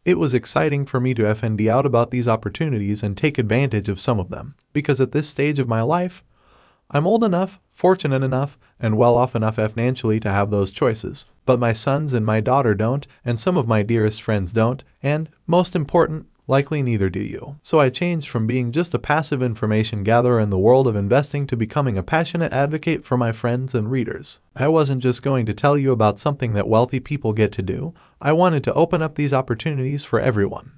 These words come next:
So I looked for companies that have focused exclusively on the ultra-wealthy and then worked to convince them to create new opportunities for investors at any economic level or any age level.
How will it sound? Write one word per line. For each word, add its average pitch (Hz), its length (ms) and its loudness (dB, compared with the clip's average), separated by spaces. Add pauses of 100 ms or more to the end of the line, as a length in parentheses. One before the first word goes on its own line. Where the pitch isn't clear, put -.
(160)
So 156 140 2
I 139 120 4
looked 180 260 -2
for - 120 -4
companies 107 540 -2
that 110 140 -2
have 107 160 0
focused 185 420 0
exclusively 113 680 0
on 104 140 0
the 98 120 -2
ultra-wealthy 110 640 2
and 104 120 -2
then 113 160 2
worked 156 260 0
to 120 80 -4
convince 127 440 -2
them 147 160 -2
to 139 100 -6
create 123 360 2
new 117 180 0
opportunities 160 720 -2
for - 160 -2
investors 143 560 0
at 110 120 0
any 123 240 -2
economic 120 500 0
level 113 280 2
or 107 180 0
any 107 240 0
age 95 200 -4
level. - 380 -6